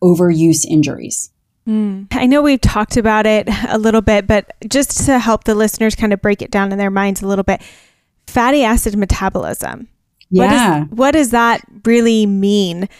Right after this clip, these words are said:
Speaker 2: Because you,
Speaker 1: Yeah.
Speaker 2: you've talked about how, you know, your muscle really helps with this. What, what is it helping with? What does that really mean?
Speaker 1: Yeah. Let, let's, let's take a step back and talk about skeletal muscle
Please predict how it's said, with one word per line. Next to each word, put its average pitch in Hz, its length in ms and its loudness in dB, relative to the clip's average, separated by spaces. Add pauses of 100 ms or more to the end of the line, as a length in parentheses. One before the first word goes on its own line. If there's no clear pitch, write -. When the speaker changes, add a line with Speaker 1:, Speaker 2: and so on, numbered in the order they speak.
(240)
Speaker 2:
Because 226 260 2
you, 226 120 4
Speaker 1:
Yeah. 185 180 2
Speaker 2:
you've 220 380 -2
talked 247 340 2
about 226 240 2
how, 202 360 2
you 214 140 0
know, 196 140 0
your 202 180 0
muscle 220 360 2
really 202 260 0
helps 240 400 -2
with 214 140 0
this. 202 180 -2
What, 226 420 -2
what 247 240 0
is 247 120 0
it 214 100 0
helping 196 480 -2
with? 185 400 -4
What 208 160 0
does 233 140 2
that 202 180 -2
really 190 220 -2
mean? 185 80 -4
Speaker 1:
Yeah. 247 180 2 (640)
Let, 269 320 2
let's, 269 400 0 (160)
let's 285 400 2
take - 220 0
a 294 40 -2
step 262 220 0
back 214 300 0
and 196 100 4
talk 196 300 0
about 175 480 2
skeletal 202 520 2
muscle 165 760 2